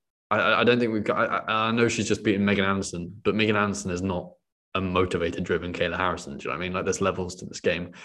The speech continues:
I think Kayla Harrison is too, I think Kayla Harrison's strength is obviously her wrestling, but I think her hands are kind of underrated.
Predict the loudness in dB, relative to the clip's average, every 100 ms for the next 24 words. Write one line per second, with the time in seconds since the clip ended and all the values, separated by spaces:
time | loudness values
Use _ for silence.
0 | -2 2 4 6 4 4 2 2 -2 -4
1 | 2 4 4 2 -8 -20 _ _ _ _
2 | _ _ -4 0 2 6 4 6 4 2
3 | 0 0 0 0 -2 -8 -14 -4 0 0
4 | 0 0 2 2 0 -4 -10 -12 _ _
5 | _ _ _ 0 2 4 2 2 4 4
6 | 4 2 2 2 0 0 0 0 -4